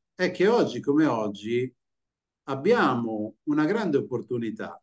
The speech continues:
La grande opportunità è quella di unire i puntini, cioè capire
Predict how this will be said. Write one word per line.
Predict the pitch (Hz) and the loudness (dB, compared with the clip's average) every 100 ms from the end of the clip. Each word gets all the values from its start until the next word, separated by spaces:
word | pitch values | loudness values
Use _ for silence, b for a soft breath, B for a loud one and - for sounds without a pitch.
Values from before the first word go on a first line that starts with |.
| _ | _
La | - | -8
grande | 135 214 196 | -4 -2 -2
opportunità | 170 160 202 190 208 247 | -2 -4 -4 -2 -2 -2
è | 170 | -2
quella | - 156 123 | 0 0 0
di | 113 156 135 - | 0 0 0 -4
unire | 196 160 139 | -2 2 4
i | 120 | 2
puntini, | - 113 107 101 - _ _ | -4 -8 -8 -12 -16 _ _
cioè | - 180 104 104 | -4 -2 -2 -6
capire | 196 208 214 151 110 98 87 | -6 -4 -2 0 0 -4 -10